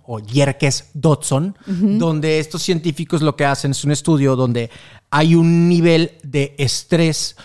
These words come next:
Speaker 1: donde la persona está en su rendimiento óptimo.
Speaker 2: Ok.
Speaker 1: Es decir, si, ahora si me retomo a la raíz del lenguaje, EU viene del latín no sé qué demonios, que significa bueno,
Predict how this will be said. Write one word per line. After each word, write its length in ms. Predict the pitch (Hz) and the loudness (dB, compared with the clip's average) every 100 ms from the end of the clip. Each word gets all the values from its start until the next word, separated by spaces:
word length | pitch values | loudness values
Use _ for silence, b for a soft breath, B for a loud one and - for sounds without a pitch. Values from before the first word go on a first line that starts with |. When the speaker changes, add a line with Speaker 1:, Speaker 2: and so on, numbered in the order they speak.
| B | B
Speaker 1:
donde 220 | 160 143 139 | -2 0 0
la 140 | 135 | -2
persona 380 | 139 123 147 151 | -4 -4 -2 -2
está 380 | - 147 143 - | -2 -4 -4 -2
en 140 | 143 | -4
su 160 | 131 139 | -2 -4
rendimiento 920 | 135 131 127 131 131 120 131 - _ _ | -4 -4 -4 -4 -4 -6 -8 -10 _ _
óptimo. 680 | - 156 _ - 110 104 - _ - | -6 -6 _ -10 -8 -10 -16 _ -8
Speaker 2:
Ok. 240 | 185 180 | -8 -6
Speaker 1:
Es 380 | 170 165 160 131 | -8 -2 0 0
decir, 480 | 151 - 143 117 _ _ _ _ _ _ _ _ | -2 -2 -4 -6 _ _ _ _ _ _ _ _
si, 420 | - 143 131 135 - | -8 -4 -2 -2 -6
ahora 280 | 139 139 151 | -4 0 0
si 100 | 147 | 0
me 120 | 131 127 | -2 -2
retomo 540 | 127 143 156 156 156 | -2 -2 0 -2 -4
a 100 | 139 | -6
la 180 | 135 127 | -4 -4
raíz 680 | 127 127 143 151 - - - 143 | -4 -4 -2 -2 -4 -8 -12 -10
del 180 | 139 | -6
lenguaje, 800 | 135 139 139 160 143 - 135 - _ _ _ _ _ _ - | -4 -2 0 0 -2 -6 -10 -12 _ _ _ _ _ _ 0
EU 420 | 180 170 165 214 _ _ _ _ _ 139 | 4 4 2 -2 _ _ _ _ _ -8
viene 420 | 147 147 143 147 | 0 2 2 0
del 280 | 143 131 127 | 0 -2 -6
latín 540 | 120 - 147 143 131 | -8 -4 -2 -2 0
no 120 | 135 131 | -2 0
sé 160 | 156 | -2
qué 100 | 175 | 0
demonios, 560 | 165 175 160 151 156 - b | 2 2 2 0 -4 -8 b
que 100 | - 147 | -8 -6
significa 840 | 143 135 117 139 - 135 - _ _ _ | -4 -4 -4 -4 -2 -4 -6 _ _ _
bueno, 640 | 139 127 160 170 135 107 | -10 -2 2 2 0 -4